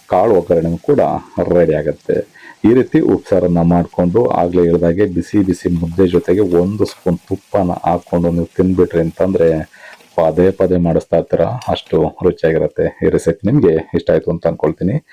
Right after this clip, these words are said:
ಇಷ್ಟ ಆಗಿದ್ರೆ ಆದಷ್ಟು ಜನಕ್ಕೆ ಶೇರ್ ಮಾಡಿ. ಇನ್ನು ನಮ್ಮ ಚಾನಲ್ನ ಸಬ್ಸ್ಕ್ರೈಬ್ ಮಾಡ್ಕೊಳ್ದೆ ನೋಡ್ತಾ ಇರ್ತಕ್ಕಂಥವ್ರು ಸಬ್ಸ್ಕ್ರೈಬ್ ಮಾಡ್ಕೊಳ್ಳಿ. ಹಾಗೆ Facebook ಅಲ್ಲಿ ನೋಡ್ತಾ ಇರ್ತಕ್ಕಂಥವ್ರು ನಮ್ಮ ಸವಿ ರುಚಿ ರೆಸಿಪಿ Facebook ಪೇಜ್ ಇದೆ, ಅದನ್ನು ಕೂಡ ಫಾಲೋ ಮಾಡಿ. ಮರೆದೇನೆ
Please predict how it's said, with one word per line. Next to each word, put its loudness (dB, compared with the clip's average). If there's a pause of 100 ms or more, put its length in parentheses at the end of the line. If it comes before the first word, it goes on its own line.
(260)
ಇಷ್ಟ -4
ಆಗಿದ್ರೆ 0 (120)
ಆದಷ್ಟು 0
ಜನಕ್ಕೆ -2
ಶೇರ್ 0
ಮಾಡಿ. 0 (520)
ಇನ್ನು 4
ನಮ್ಮ 2
ಚಾನಲ್ನ 0
ಸಬ್ಸ್ಕ್ರೈಬ್ -2
ಮಾಡ್ಕೊಳ್ದೆ 0
ನೋಡ್ತಾ 0
ಇರ್ತಕ್ಕಂಥವ್ರು 0 (240)
ಸಬ್ಸ್ಕ್ರೈಬ್ -2
ಮಾಡ್ಕೊಳ್ಳಿ. -2 (400)
ಹಾಗೆ 0
Facebook -2
ಅಲ್ಲಿ 2
ನೋಡ್ತಾ 0
ಇರ್ತಕ್ಕಂಥವ್ರು -2
ನಮ್ಮ 0
ಸವಿ 0
ರುಚಿ -2
ರೆಸಿಪಿ -4
Facebook -4
ಪೇಜ್ -2
ಇದೆ, 0 (180)
ಅದನ್ನು -2
ಕೂಡ -4 (360)
ಫಾಲೋ 0
ಮಾಡಿ. -6 (400)
ಮರೆದೇನೆ 0